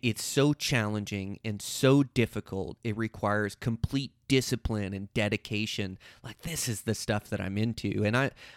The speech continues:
I'm just fortunate in life that I, that I found my passion. I've, I found this thing that, that keeps me happy, that soothes my soul, that, that, that has me wanting more and, and, uh, more adventure. And, and I do have so much confidence in my, my wood sense and, um,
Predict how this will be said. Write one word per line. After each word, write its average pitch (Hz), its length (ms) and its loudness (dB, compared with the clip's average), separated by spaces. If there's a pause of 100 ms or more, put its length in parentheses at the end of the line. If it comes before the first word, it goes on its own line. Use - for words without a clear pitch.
I'm 135 140 2
just 180 160 2
fortunate 135 440 0
in 104 120 -4
life 117 320 -6
that 101 140 -2
I, 98 200 0 (120)
that 107 100 -2
I 95 120 -2
found 113 360 0
my 98 120 0
passion. 123 540 -2
I've, 120 320 -6
I 120 120 0
found 135 360 0
this 110 160 -2
thing 101 280 -4
that, 98 260 -6 (220)
that 117 160 -2
keeps 131 320 0
me 113 140 2
happy, 107 500 -2
that 90 180 -10
soothes 127 400 2
my 104 160 0
soul, 104 540 0
that, 87 280 -8 (280)
that, 104 180 -4 (220)
that 95 140 -8
has 123 300 -4
me 104 200 -2 (320)
wanting 123 380 0
more 107 480 0
and, 92 240 -8
and, 101 320 -6
uh, 82 180 -6 (280)
more 135 300 4
adventure. 110 640 -2
And, 101 340 -6
and 120 160 2
I 120 80 0
do 135 340 4
have 117 220 -2
so - 180 0
much 117 180 -4
confidence 110 580 -6
in 107 100 -4
my, 101 180 -2
my 98 300 -6
wood 123 320 4
sense 101 420 -4
and, 101 180 -8
um, 101 460 -8